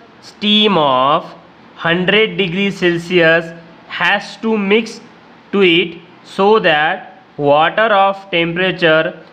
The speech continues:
fifty degree Celsius will be obtained। मतलब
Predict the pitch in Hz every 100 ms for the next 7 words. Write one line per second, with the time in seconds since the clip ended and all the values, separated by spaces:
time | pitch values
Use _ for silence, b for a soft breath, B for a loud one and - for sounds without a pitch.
0 | - - - 185 180 - 226 196 185 185
1 | 202 202 180 175 185 170 160 151 147 147
2 | 127 120 - 135 113 95 - - - -
3 | - - - - 131 135 135 165 175 202
4 | 226